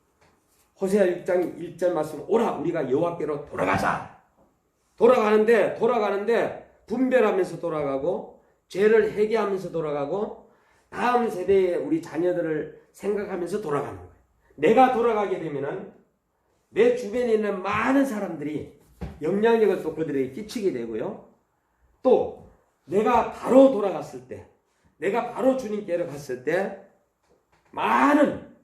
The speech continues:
가족들이 나를 바라보면서 주님께로 돌아오는 역사가 일어나게 된다라는 거.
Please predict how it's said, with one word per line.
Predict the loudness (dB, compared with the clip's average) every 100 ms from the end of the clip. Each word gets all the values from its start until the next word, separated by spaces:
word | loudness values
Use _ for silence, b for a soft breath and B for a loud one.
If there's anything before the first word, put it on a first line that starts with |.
| _ _ _ _ _
가족들이 | -12 -10 -10 -10 -10 -12 -18 _ _ _ _ _ -14
나를 | -6 0 0
바라보면서 | 0 -2 -2 -2 -4 -4 -6 -6 -6 -14 _ _ _ _
주님께로 | _ -4 -2 -4 -4 -6
돌아오는 | -4 -4 -4 -4 -8 -12 _ _ _ _ _ _
역사가 | -18 -14 -12 -12
일어나게 | -10 -12 -12 -16
된다라는 | -18 -20 -20 -20 -20
거. | _ _ _